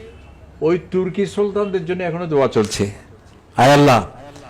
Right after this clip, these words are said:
আমি ভুলে গেলাম, ওই এবারটা বলেন না, খাল্লাদাল্লাহু মুলকাহু ওয়া মাহাদ বিসাইফি রিকাব আত-তাইফাতিল বাগিয়াতিল ফাজরা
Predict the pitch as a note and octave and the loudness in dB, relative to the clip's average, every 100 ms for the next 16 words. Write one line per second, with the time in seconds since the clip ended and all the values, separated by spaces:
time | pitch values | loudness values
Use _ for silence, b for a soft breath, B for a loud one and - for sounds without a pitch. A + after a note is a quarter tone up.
0 | - - - B2 C3+ B2+ C#3+ F3+ F3+ C#3 | -20 -20 -8 -6 -4 -4 -2 -2 -2 -2
1 | D3 C#3+ D3+ D#3+ F#3 E3+ D#3 D3 A2+ - | 0 0 0 0 -2 -4 -2 -4 -2 2
2 | G3+ G3 F#3+ F#3+ G3 G3+ E3+ F#3+ A3 G#3 | 4 4 4 4 4 4 4 4 4 6
3 | F3+ B2 F2+ - - - - - - - | 4 4 0 -10 -20 -16 -16 -16 -20 -20
4 | - - - D3+ G3 G3 C#3+ A3+ E3 F3+ | -20 -20 -8 0 2 2 2 0 2 0
5 | - G#3 F#3+ G3+ G#3+ G#3 G#3 A3 G3+ G3+ | 4 6 6 6 6 6 4 6 6 4
6 | F#3+ - G#3+ G3+ E3+ F#3+ G3+ F3+ G#3+ G3+ | 2 2 4 6 4 2 2 4 4 6
7 | G3 G3+ F#3+ F#3+ D#3+ F#3 G3+ G3+ D#3+ - | 6 6 4 2 4 4 6 6 4 0